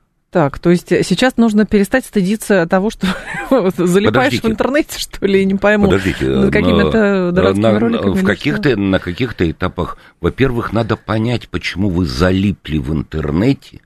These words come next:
Speaker 1: Так, ну а как
Speaker 2: Потому
Speaker 1: это?
Speaker 2: что
Speaker 1: Все, все, все залипли, и мы залипли,
Speaker 2: Секунду,
Speaker 1: говорят
Speaker 2: вы, вы
Speaker 1: люди.
Speaker 2: залипли, потому что ничего интересного вокруг,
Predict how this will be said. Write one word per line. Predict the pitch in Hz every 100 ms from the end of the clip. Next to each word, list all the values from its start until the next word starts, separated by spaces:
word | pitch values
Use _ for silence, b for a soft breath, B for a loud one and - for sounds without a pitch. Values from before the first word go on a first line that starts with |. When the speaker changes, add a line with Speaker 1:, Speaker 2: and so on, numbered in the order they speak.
| _ _ _
Speaker 1:
Так, | - 143 131 - -
ну | 160 160 147
а |
как | 120
Speaker 2:
Потому | - 143
Speaker 1:
это? | 139 135
Speaker 2:
что |
Speaker 1:
Все, | - 202
все, | - 240 -
все | - 247
залипли, | 190 180 311 226 143
и |
мы | 143 214
залипли, | 269 240 - 170 156
Speaker 2:
Секунду, | - - - 98 -
Speaker 1:
говорят | 175 190 196
Speaker 2:
вы, | -
вы | 208 170
Speaker 1:
люди. | 175
Speaker 2:
залипли, | 160 135 131 147 - 127
потому | - - 117 117
что | - 117
ничего | 117 - 107 113
интересного | 107 95 - 101 - 82 76
вокруг, | 90 -